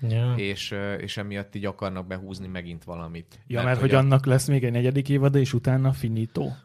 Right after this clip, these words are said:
Speaker 1: Aha.
Speaker 2: A Stranger Thingsnek lesz egy negyedik, ötödik évada.
Speaker 1: Hát a negyediket
Speaker 2: Ö,
Speaker 1: vágják
Speaker 3: Na de a,
Speaker 1: ketté.
Speaker 3: igen,
Speaker 2: Igen.
Speaker 3: azért az is olyan, hogy ketté
Speaker 2: Igen,
Speaker 3: bontják.
Speaker 2: de tehát, hogy az lesz, hogy ott félbevágják, és akkor majd folytatódik egy fél év múlva.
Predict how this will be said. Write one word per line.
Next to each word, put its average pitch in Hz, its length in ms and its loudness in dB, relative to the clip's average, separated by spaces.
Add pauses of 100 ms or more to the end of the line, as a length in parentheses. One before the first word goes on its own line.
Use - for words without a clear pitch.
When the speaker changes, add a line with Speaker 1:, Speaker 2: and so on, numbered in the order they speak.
Speaker 1:
Aha. 131 340 4
Speaker 2:
A 107 60 0
Stranger 156 340 -2
Thingsnek 120 420 -4
lesz 120 200 -4
egy 113 60 -6
negyedik, 110 340 -4
ötödik 98 400 -6
évada. 95 720 -4
Speaker 1:
Hát 151 180 -2
a 196 40 2
negyediket 151 480 4
Speaker 2:
Ö, 143 40 0
Speaker 1:
vágják 147 180 8
Speaker 3:
Na 151 60 8
de 160 100 10
a, 156 40 8
Speaker 1:
ketté. 151 180 8
Speaker 3:
igen, 123 240 4
Speaker 2:
Igen. 110 180 0
Speaker 3:
azért 123 140 2
az 113 80 -2
is 101 120 -6
olyan, 113 220 -6
hogy 117 120 -10
ketté 101 140 -10
Speaker 2:
Igen, 95 180 -6
Speaker 3:
bontják. 98 280 -2
Speaker 2:
de 113 100 0
tehát, - 180 -6
hogy 117 120 -2
az 110 140 0
lesz, 101 220 -6
hogy 101 140 -6
ott 101 240 -6
félbevágják, 110 680 -4
és 107 100 -8
akkor - 140 -10
majd 101 120 -6
folytatódik 95 640 -10
egy 92 100 -12
fél 92 280 -10
év 90 80 -8
múlva. 117 540 -6